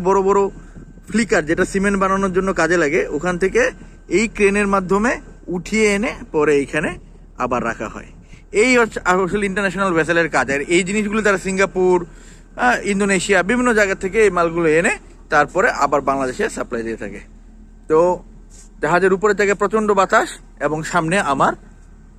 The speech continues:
বিস্তর সাগর, দূরের জাহাজ আর আকাশের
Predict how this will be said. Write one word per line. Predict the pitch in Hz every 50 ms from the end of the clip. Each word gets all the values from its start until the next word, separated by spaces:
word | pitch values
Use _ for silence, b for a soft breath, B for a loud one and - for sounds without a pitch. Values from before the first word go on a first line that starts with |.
| - - - - - - - - - - - - -
বিস্তর | 196 185 - - - 185 175 170 170 170 165 160 160 156 156 151 151 143 143 143 139 139 139 135 - - -
সাগর, | 147 143 135 127 135 131 127 123 120 113 110 110 110 - - - - - - - -
দূরের | 147 156 160 165 165 165 156 165
জাহাজ | 170 160 175 214 269 370 - - - - - - - - - - - - - - - - - - - - - - - - - - - - - - - - - - - - - - - - - 131 139
আর | 143 135 135 - 151 156
আকাশের | 139 160 156 156 - 151 147